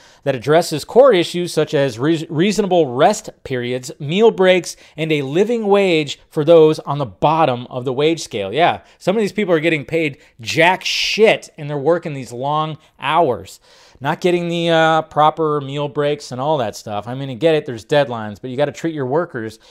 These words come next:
you gotta treat your workers right. However, the pace, however, the pace of bargaining doesn't reflect any sense of urgency, Loeb said. "Without an end date, we could keep talking forever. Our members deserve to have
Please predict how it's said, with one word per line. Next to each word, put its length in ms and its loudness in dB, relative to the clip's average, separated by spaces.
you 60 -2
gotta 140 0
treat 140 -6
your 100 -2
workers 420 -2
right. 300 -8
However, 300 10
the 80 4
pace, 500 4
however, 540 8
the 120 0
pace 340 0
of 220 0
bargaining 480 2
doesn't 400 2
reflect 520 0
any 240 2
sense 380 -4
of 320 0
urgency, 500 -4
Loeb 280 -6
said. 360 2
"Without 540 8
an 100 -4
end 280 0
date, 360 -4
we 160 -4
could 200 -10
keep 280 -2
talking 360 2
forever. 500 2
Our 140 -2
members 280 0
deserve 440 -2
to 140 -4
have 380 2